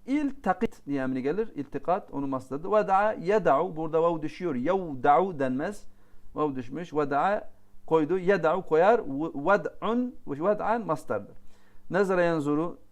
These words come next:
nezren, unzur denir. Ortası dammeli olduğu için. Tabi nezere ila ile kullanılır. Liyanzure, <clears throat> baksın diye. Bakması için maza, ne, neyi? Bu fiilin öncesine gelir. Maza,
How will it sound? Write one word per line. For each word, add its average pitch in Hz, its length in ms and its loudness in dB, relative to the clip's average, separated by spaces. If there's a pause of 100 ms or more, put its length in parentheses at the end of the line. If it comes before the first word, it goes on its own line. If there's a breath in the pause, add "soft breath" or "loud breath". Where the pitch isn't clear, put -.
nezren, 139 540 0
unzur 139 400 -2
denir. 127 300 -2
Ortası 135 640 -6
dammeli 123 340 -2
olduğu 120 220 -4
için. 202 320 -8
Tabi 214 320 -2
nezere 185 400 -2
ila 165 260 2
ile 117 340 0
kullanılır. 123 400 -6 (540 soft breath)
Liyanzure, 233 680 2 (180)
<clears throat> - 200 -10
baksın 175 400 -2
diye. 147 240 -2 (840)
Bakması 156 360 -2
için 165 180 -8
maza, 196 720 2
ne, 175 400 -2
neyi? 160 460 -4 (100)
Bu 208 300 -6 (120)
fiilin 180 560 -6
öncesine 165 480 -8
gelir. 120 200 -4
Maza, 175 560 0